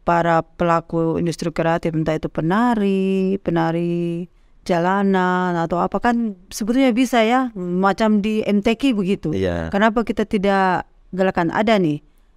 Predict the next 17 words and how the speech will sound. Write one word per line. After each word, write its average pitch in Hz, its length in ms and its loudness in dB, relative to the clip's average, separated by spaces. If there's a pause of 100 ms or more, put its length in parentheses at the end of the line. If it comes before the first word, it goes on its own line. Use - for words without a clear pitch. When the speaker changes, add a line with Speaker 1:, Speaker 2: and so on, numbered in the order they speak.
Speaker 1:
niat 185 320 0
untuk, 175 320 -2 (240)
eh, 160 120 -4
ke - 80 -10
sana 185 440 2
begitu. 151 520 -6 (440)
Kita 190 280 0
Speaker 2:
Ah. 175 60 0
Speaker 1:
beri 190 260 2
ruang, 208 680 2 (180)
kita 180 220 -2
beri 180 240 0
ruang 175 480 0 (720)
untuk 175 440 -2
para 175 240 2
pelaku 165 440 -2
seniman, 185 920 2